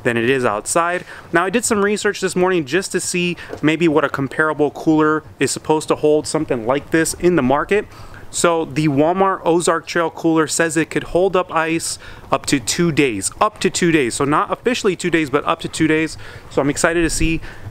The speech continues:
how the ice is doing inside of the Torrid cooler. Let's go check it out. Moment of truth. Bam, guys, look at that.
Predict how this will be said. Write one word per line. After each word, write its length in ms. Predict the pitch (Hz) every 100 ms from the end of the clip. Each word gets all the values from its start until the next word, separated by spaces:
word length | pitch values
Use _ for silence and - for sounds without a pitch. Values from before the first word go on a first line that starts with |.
| - - -
how 180 | - 151
the 160 | 139 131
ice 220 | 123 120
is 100 | -
doing 300 | 151 156 156
inside 240 | 226 185
of 60 | 151
the 40 |
Torrid 300 | 123 131 120
cooler. 240 | - 117 104
Let's 180 | 160 -
go 100 | 113
check 200 | 127 107
it 80 |
out. 160 | 98 - - - - - - - - - - - - - - - - - - - - - - - - - - - - - - - - - - - - - - - - 139 - - 240 175 - - -
Moment 200 | 123 131
of 80 | 135
truth. 540 | - 196 220 - - - - - - - - - - - - - - - - - - - - - - - - - - - - - - - -
Bam, 400 | 127 175 196 131
guys, 380 | 120 135 165 127
look 180 | 156 196
at 140 | 120
that. 520 | 131 208 127 - -